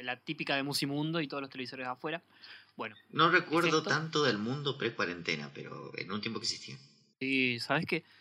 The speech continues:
Speaker 1: Nos estamos empezando a olvidar del, del mundo <laughs> pre-cuarentena. Pero, bueno, en este mundo había vidrieras con televisores y, bueno, Helga ve una de esas, escucha un programa donde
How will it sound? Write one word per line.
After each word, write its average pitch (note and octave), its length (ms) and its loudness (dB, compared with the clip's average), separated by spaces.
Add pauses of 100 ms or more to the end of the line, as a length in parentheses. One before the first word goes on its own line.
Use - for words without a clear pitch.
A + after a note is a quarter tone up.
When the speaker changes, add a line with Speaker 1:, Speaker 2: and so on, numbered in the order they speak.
(100)
Speaker 1:
Nos C3 100 -6
estamos D#3+ 200 2
empezando D#3 320 0
a D3 40 0
olvidar C#3+ 240 0
del, C3+ 320 -10
del C3 140 -12
mundo C3 640 -8 (280)
<laughs> - 560 -14
pre-cuarentena. C3+ 640 0 (520)
Pero, C#3+ 800 4 (1000)
bueno, D#3+ 280 4 (560)
en D#3 120 -4
este F3+ 200 6
mundo F#3 440 10
había C#3 760 4
vidrieras A2+ 300 -2
con D#3 100 -6
televisores G3+ 760 2
y, D3 200 -8
bueno, A#2+ 460 -2
Helga C#3 260 2
ve C3 100 -2
una C3+ 200 -8
de D#3+ 60 -4
esas, E3+ 220 -14
escucha F3+ 380 -6
un E3 40 -8
programa D3 420 -4
donde B2+ 280 -14